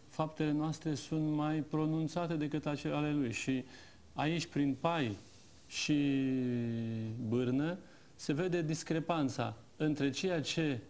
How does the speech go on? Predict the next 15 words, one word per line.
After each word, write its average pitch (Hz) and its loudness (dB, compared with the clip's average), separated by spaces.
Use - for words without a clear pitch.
vedem 135 2
la 147 4
aproapele 147 0
și 160 0
ceea 151 0
ce - -2
nu 143 4
vedem 123 2
la 113 0
noi 139 0
și - 0
este 147 0
mult 170 0
mai 151 2
evident. 139 2